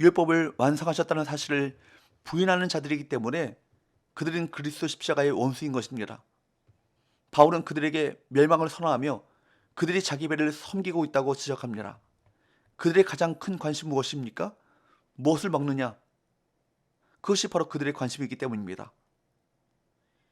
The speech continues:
십구 절, "그들의 마침은 멸망이요, 그들의 신은 배요, 그 영광은 그들의 부끄러움이 있고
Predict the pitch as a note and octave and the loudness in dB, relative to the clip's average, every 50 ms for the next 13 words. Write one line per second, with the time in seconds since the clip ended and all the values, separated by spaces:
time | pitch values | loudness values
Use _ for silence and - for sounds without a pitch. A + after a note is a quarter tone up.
0 | _ _ _ _ - - - - - E3 C#3+ D3 D#3 F3+ A#3 - _ _ _ _ | _ _ _ _ -10 -10 -8 -6 -4 0 2 2 2 2 0 -8 _ _ _ _
1 | _ _ _ - - D3+ D#3+ E3+ F3 D#3 C#3 C3+ - D#3 D3+ D#3 D3+ C3+ B2 C3+ | _ _ _ -4 0 2 4 4 6 6 4 2 0 -6 -4 -2 2 4 2 4
2 | C#3 D3+ C#3+ C3 B2+ C#3 C#3 A2+ - _ _ _ _ _ _ _ _ _ - - | 4 2 0 0 -2 -2 -4 -4 -6 _ _ _ _ _ _ _ _ _ -6 -6
3 | E3 D3+ D#3+ E3 - - - E3+ E3+ E3+ D#3+ - - C#3+ D3+ D3+ D#3 B2+ - - | -4 -2 -2 -2 -2 -2 -2 -2 -2 -2 -4 -2 -2 0 2 2 2 0 -4 -8
4 | _ _ _ _ _ _ _ _ - - - F3+ F3+ D#3+ C3+ C#3+ D#3 D3+ D3 D3+ | _ _ _ _ _ _ _ _ -6 0 4 4 6 6 4 4 4 2 2 2
5 | D3+ D3+ D3 D3 - D3 D3 D3 D3 D3 - - - F3 D#3+ D3+ D3 C#3 B2 - | 2 0 -2 -6 -6 -4 0 0 -2 -2 -4 -4 -2 0 0 0 0 -2 -4 -4
6 | - D3+ D3+ A#2+ - - | -4 -4 -4 -4 -4 -8